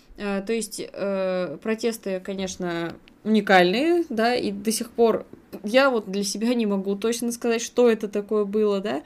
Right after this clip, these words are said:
но, э, вот с нынешними сравнивать, ну, прям напрямую не совсем корректно. Вот,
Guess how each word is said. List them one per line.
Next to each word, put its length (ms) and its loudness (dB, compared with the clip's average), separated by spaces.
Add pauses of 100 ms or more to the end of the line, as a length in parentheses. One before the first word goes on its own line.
(460)
но, 520 0
э, 540 -6
вот 280 -12
с 80 -16
нынешними 840 -4
сравнивать, 640 -6
ну, 400 -6
прям 380 -6
напрямую 600 -6
не 140 -6
совсем 400 -10
корректно. 420 -12
Вот, 120 -14